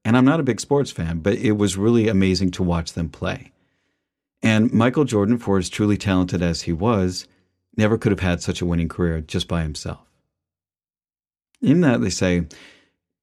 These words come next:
"Do you have who's in your life that give you the perspective, resources, and ability to go beyond what you could do alone?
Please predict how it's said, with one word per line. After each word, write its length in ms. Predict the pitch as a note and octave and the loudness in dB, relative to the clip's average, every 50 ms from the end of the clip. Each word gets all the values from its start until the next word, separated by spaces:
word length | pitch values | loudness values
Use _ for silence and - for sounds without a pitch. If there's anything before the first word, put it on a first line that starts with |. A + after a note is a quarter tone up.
| _ - | _ -8
"Do 140 | - A2+ A2 | -2 2 4
you 160 | A#2+ D#3 F#3 | 4 4 4
have 220 | F#3 G3 F3+ - | 2 0 0 0
who's 320 | - A2+ G#2+ G#2 G#2 F#2+ G#2 | 0 0 2 2 0 0 0
in 100 | G#2+ G2 | 2 2
your 140 | F#2+ F2+ F2 | 2 2 2
life 340 | F2 F2 F2+ F2 - - - - | 2 2 0 0 -2 -6 -12 -8
that 240 | - F2 G2 F2 - | -2 -2 -2 -2 0
give 160 | - G#2 F#2+ | 0 0 2
you 80 | G#2+ G2+ | 2 0
the 120 | G2+ F2+ | 0 -2
perspective, 800 | - - F#2+ F2 - - F2+ E2+ F2 - F#2 F2+ E2+ E2 - - _ - | -2 -2 -4 -4 -2 -2 -2 -2 0 0 -2 -2 -2 -4 -10 -20 _ -4
resources, 640 | G2 F#2+ F2+ - - F#2+ F2 F2 - G2 F2+ E2 - - | -2 -2 -2 0 0 -2 -2 -2 -2 -4 -4 -4 -4 -4
and 120 | - G2+ G2+ | -2 0 0
ability 420 | F#2+ F2 G2+ G#2 G#2 G2 G2+ F#2+ | 2 2 2 2 2 2 0 0
to 80 | F2+ F2+ | 0 0
go 180 | - F#2+ F#2 | 0 0 0
beyond 380 | E2+ F#2 F2+ F2+ F2 F2 F2 E2+ | 2 2 0 0 2 0 -2 -2
what 200 | F2 F2 F2 - | -2 -4 -4 -4
you 80 | F#2+ E2+ | -8 -6
could 140 | - F#2 | -4 -4
do 180 | D#2+ F2+ F2 E2 | -2 0 0 0
alone? 380 | E2 E2 E2 E2+ G2 A#2 C3 | 0 -2 -2 -2 -2 -2 -4